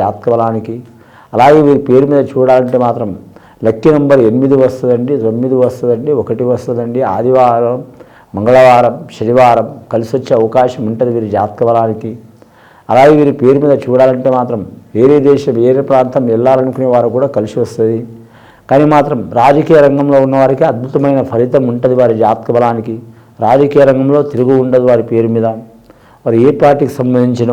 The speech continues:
వారైనా సరే, ఏ ప్రాంతానికి సంబంధించిన వారైనా సరే ఖచ్చితంగా మంచి ఫలితం కలిసి వచ్చే అవకాశాలు ఉంటాయి వారి జాతక బలానికి. జీవరాశులు వ్యాపారం చేసేవారు కలిసి వచ్చే అవకాశం ఉంటుంది. అలాగే లిక్కర్ వ్యాపారం చేసేవారు కలిసి వచ్చే అవకాశం ఉంటుంది.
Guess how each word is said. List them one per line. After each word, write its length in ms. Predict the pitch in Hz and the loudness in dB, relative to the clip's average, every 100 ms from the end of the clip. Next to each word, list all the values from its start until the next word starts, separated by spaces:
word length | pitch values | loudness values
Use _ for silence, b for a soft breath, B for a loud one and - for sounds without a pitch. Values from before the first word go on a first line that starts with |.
| 113 | 2
వారైనా 340 | 110 113 113 113 | 2 0 -4 -6
సరే, 140 | 123 127 117 | -4 -2 -2
ఏ 60 | 120 | -2
ప్రాంతానికి 480 | 131 127 123 127 113 | -2 -2 -4 -6 -6
సంబంధించిన 440 | 117 117 113 113 127 110 | -8 -8 -8 -8 -6 -2
వారైనా 380 | 113 110 110 107 | -2 -2 -6 -8
సరే 160 | 113 123 - B B B B B _ - | -8 -10 -12 B B B B B _ -8
ఖచ్చితంగా 460 | 117 110 127 147 147 127 | -8 -6 -2 0 2 0
మంచి 200 | 135 147 | 0 -2
ఫలితం 320 | 120 127 139 135 | 0 0 -2 -2
కలిసి 200 | 120 117 143 | -2 -2 -4
వచ్చే 160 | 127 123 | -2 0
అవకాశాలు 520 | 113 113 127 123 135 107 | 0 2 0 0 -4 -4
ఉంటాయి 240 | 110 127 | -2 0
వారి 140 | 123 113 104 | 2 0 0
జాతక 260 | 104 107 117 | -2 -4 -4
బలానికి. 400 | 113 110 107 117 120 - b b b 98 | -2 -4 -6 -12 -16 -20 b b b 0
జీవరాశులు 520 | 127 147 143 139 143 135 | 4 6 6 2 2 2
వ్యాపారం 400 | 120 123 131 123 | 0 0 -2 -2
చేసేవారు 360 | 127 120 123 139 - | -4 -2 -2 -2 -2
కలిసి 200 | 117 139 | -4 -4
వచ్చే 160 | 131 151 117 | -6 -2 -2
అవకాశం 420 | 113 120 117 123 113 | 0 -2 -4 -8 -10
ఉంటుంది. 300 | 107 110 107 110 b b b - | -8 -8 -10 -14 b b b 0
అలాగే 260 | 123 135 120 | 4 4 2
లిక్కర్ 300 | 110 - 143 131 | 0 0 2 4
వ్యాపారం 380 | 127 127 139 120 | 2 0 -4 -6
చేసేవారు 360 | 120 131 131 139 | -8 -2 -2 -2
కలిసి 220 | - 110 135 | -4 -6 -8
వచ్చే 140 | 123 127 | -6 -2
అవకాశం 420 | 113 120 120 117 131 | -2 -2 -4 -4 -10
ఉంటుంది. 280 | 113 113 | -8 -8